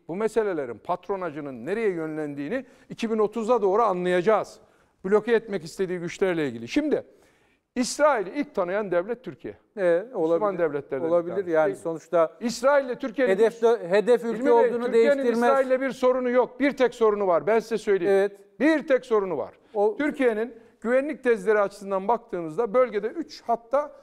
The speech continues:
Speaker 1: özel güvenliği açısından tehdit olarak kabul ediyor. Yani bir saldırma, Anadolu topraklarına saldırma değil. Kendisinin bölgede güçlü devlet olarak durabilmesine tehdit kabul ediyor.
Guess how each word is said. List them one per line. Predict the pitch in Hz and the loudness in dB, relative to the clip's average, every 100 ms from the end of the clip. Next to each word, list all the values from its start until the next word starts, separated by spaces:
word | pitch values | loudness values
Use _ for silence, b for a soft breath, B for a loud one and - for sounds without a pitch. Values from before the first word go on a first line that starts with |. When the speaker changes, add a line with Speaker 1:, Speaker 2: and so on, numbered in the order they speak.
| B | B
Speaker 1:
özel | 240 233 277 269 | -4 2 0 0
güvenliği | 233 226 226 254 | -2 0 0 -2
açısından | 208 - 247 247 | -4 -4 -6 -2
tehdit | 233 220 226 226 | 0 0 0 0
olarak | 196 165 - | 0 0 -2
kabul | 127 120 | -6 -6
ediyor. | 110 107 | -8 -6
Yani | 120 175 180 | -2 0 0
bir | 180 | -4
saldırma, | - 180 185 202 196 147 B - | -2 -2 0 0 0 -2 B -6
Anadolu | 180 208 202 196 | 0 2 2 2
topraklarına | 202 202 - 196 196 | -2 -4 -2 -2 -2
saldırma | 180 185 185 190 190 | -2 0 0 -2 0
değil. | 190 143 - _ b b - | 0 -2 -6 _ b b 2
Kendisinin | 214 247 - 226 233 | 2 2 -4 -2 2
bölgede | 208 214 202 214 | 2 2 2 -2
güçlü | 196 - 302 | -4 -4 0
devlet | 226 196 190 | 2 0 -2
olarak | 190 185 180 - | 0 0 0 0
durabilmesine | 190 190 185 185 277 285 | -2 -2 -6 -6 -4 -4
tehdit | - 196 - - | 0 -2 -4 -6
kabul | 160 127 | -6 -6
ediyor. | 101 101 | -14 -16